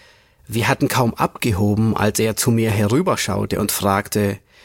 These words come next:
„Entschuldigen Sie, Sir, ist das eine Bibel?“ Ich sagte,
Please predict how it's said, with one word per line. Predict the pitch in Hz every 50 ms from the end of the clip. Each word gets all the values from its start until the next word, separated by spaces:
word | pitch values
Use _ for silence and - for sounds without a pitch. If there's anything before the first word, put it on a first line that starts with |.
| - _ _ _ _ _ _ _ _ _
„Entschuldigen | - - - - 220 247 262 220 220 175 165 147
Sie, | 127 131 139 139
Sir, | 131 - - 135 131 139 160 196 - _ _ _ _ _ _ _ _
ist | - 135 - -
das | 147 147 -
eine | - 120 113 110 101
Bibel?“ | 92 104 107 110 123 - 180 202 277 285 262 - _ _ _ _ _ _ _ _ _ _ _ _ _ _ _ _ -
Ich | 120 - -
sagte, | - 104 101 - - - 107 101 101 104